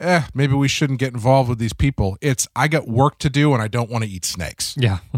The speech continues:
Speaker 2: <laughs>
Speaker 1: You know, it, it, it, there's nothing, there's nothing thematically relevant about why Trip doesn't wanna go down.
Speaker 2: Yep.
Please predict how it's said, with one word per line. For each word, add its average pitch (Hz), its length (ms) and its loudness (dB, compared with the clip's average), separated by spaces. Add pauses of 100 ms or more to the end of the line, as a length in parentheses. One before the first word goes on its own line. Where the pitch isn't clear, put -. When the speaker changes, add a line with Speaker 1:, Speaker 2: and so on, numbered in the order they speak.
(120)
Speaker 2:
<laughs> 160 140 2 (180)
Speaker 1:
You 139 80 2
know, 143 60 4
it, 151 80 0
it, 170 300 2
it, 151 160 -14
there's 135 180 -2
nothing, 160 540 0 (100)
there's 131 220 -2
nothing 147 600 2
thematically 120 920 0
relevant 104 580 -2
about 98 260 -4
why 104 220 0
Trip - 300 -6
doesn't 104 240 -4
wanna 92 180 -4
go 90 140 -6
down. 104 460 0
Speaker 2:
Yep. 104 280 -2